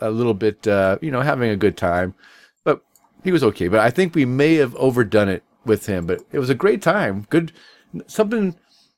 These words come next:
something is awesome when you can get together and just let things go and, and, and, uh, laugh. And we got a little rowdy. In fact, we had a couple looks, uh, as the beers were, were, were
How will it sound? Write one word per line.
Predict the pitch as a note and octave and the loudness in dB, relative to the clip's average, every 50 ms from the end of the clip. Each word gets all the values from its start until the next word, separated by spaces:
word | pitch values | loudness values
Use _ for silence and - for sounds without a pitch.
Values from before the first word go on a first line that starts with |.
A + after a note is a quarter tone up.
| _ _ _ _ _ _ _ _ _ _ _ | _ _ _ _ _ _ _ _ _ _ _
something | - G#3 G#3 A3+ A3 F#3+ | -2 0 2 2 2 2
is | F#3 E3 C#3 C3 - - _ _ _ _ _ _ _ _ _ - | 2 0 0 -2 -6 -12 _ _ _ _ _ _ _ _ _ 0
awesome | A#2+ B2 B2+ C3 - - A2 G#2+ G#2 G2+ G2+ | 2 4 4 4 2 2 2 2 2 2 0
when | G#2 G2+ G#2 | 0 0 0
you | G#2+ G#2+ | -2 -2
can | - - G#2+ G2+ G2+ F#2+ G2+ - _ - E3+ C3+ B2+ B2+ B2 - | -2 -2 -2 -2 -2 -4 -6 -10 _ -16 -12 -12 -10 -10 -2 0
get | D3 C#3 - | 0 0 0
together | - B2+ A2 B2+ A#2+ A#2 A2 A#2 A#2 A#2 A2+ | -2 -2 0 0 0 2 2 2 2 2 2
and | G#2 F#2 | 0 -2
just | G2 F#2+ - | -6 -6 -2
let | G#2+ A#2 A2+ - | -2 -2 -2 -2
things | A#2 A2+ A2+ A2 G#2 G2 - - _ _ | -2 -2 -2 -2 -4 -8 -10 -16 _ _
go | - A2 G#2+ G#2 G#2 G#2+ G#2 | -2 0 2 2 2 2 2
and, | G2 F#2 F2 F2 - _ | 0 -2 -6 -10 -12 _
and, | - G2 F#2+ F#2+ F#2 F2+ F2+ F2+ F2+ - _ _ _ _ _ _ _ _ _ _ _ _ _ _ _ _ _ _ _ _ _ | -8 -6 -6 -4 -4 -4 -6 -8 -10 -12 _ _ _ _ _ _ _ _ _ _ _ _ _ _ _ _ _ _ _ _ _
and, | - G2 G#2 G2+ G#2 G2+ G2+ G2+ | -6 -4 -2 -2 -2 -2 0 0
uh, | G2+ | 0
laugh. | G2 G#2+ B2 D3+ G2 - - - - - | 0 0 0 0 -2 -4 -8 -12 -12 -10
And | A2+ G#2+ | -6 -6
we | A2+ B2+ | -4 -4
got | B2 D3 D3+ F3 | -2 -2 -2 -2
a | F3 | -2
little | F3+ E3 C3 | -2 -2 -2
rowdy. | A#2 B2+ C3+ B2 G2 D#2 D2 | -2 -2 -2 -2 -2 -4 -4
In | F#2 F#2+ | -6 -6
fact, | - - G#2+ A2 - - | -4 -4 -4 -4 -2 -4
we | A#2 A#2+ | -2 -2
had | D3 D3 | 0 -2
a | C3 | -2
couple | - D#3 D3+ - B2 A2+ | -2 -4 -2 0 -2 0
looks, | G#2+ C3+ D3 - - - - - _ _ _ _ _ _ _ _ _ | 0 0 -2 -4 -4 -8 -12 -14 _ _ _ _ _ _ _ _ _
uh, | - A2+ A2 A2 G#2+ G#2+ A2 | -2 0 2 2 2 2 2
as | A#2 A#2 A2+ | 0 0 0
the | G#2+ G#2+ | -2 -2
beers | G2 - B2+ C#3 C#3+ C#3 B2+ A#2+ | -2 0 0 2 2 0 0 0
were, | A#2+ A#2 A#2 - - - | -2 -2 -2 -6 -8 -2
were, | A#2+ A2+ A2 A2+ | 0 2 2 2
were | B2 B2+ B2 A2+ A2 G#2+ | 0 0 0 -2 -2 -2